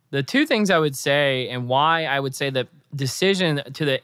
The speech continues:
answer your question fundamentally rests in the H R function, not in a data function, is this. First of all, data teams aren't experts in H R data. H R data might be the most challenging data out there because it's human beings,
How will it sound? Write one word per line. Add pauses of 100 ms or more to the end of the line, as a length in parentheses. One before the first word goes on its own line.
(100)
answer
your
question
fundamentally
rests
in
the
H
R
function,
not
in
a
data
function,
is
this. (840)
First
of
all, (960)
data
teams
aren't
experts
in
H
R
data.
H
R
data
might
be
the
most
challenging
data
out
there
because (260)
it's
human
beings,